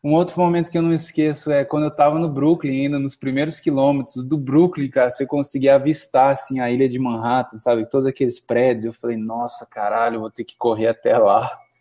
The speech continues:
<laughs> E quando chega no Central Park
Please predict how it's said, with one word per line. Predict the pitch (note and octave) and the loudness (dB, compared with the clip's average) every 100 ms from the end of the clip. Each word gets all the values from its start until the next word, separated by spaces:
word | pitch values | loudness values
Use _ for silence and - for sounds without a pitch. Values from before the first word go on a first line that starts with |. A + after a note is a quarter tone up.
| _ | _
<laughs> | - - E3 F#3 F3 E3+ - E3+ - - - D#3+ - - F3 G3+ F#3 E3+ - - - | -10 -6 -2 -2 -4 -14 -16 -20 -16 -10 -4 -4 -4 -12 -10 -8 -8 -12 -20 -18 -10
E | C#3 | -2
quando | E3+ F3 F3+ | 0 2 0
chega | F3+ F#3 | 2 4
no | F#3+ F#3 | 4 0
Central | F#3+ F#3 F#3+ F3+ | -4 0 0 2
Park | C3+ B2+ A#2 A2+ | 4 4 2 -2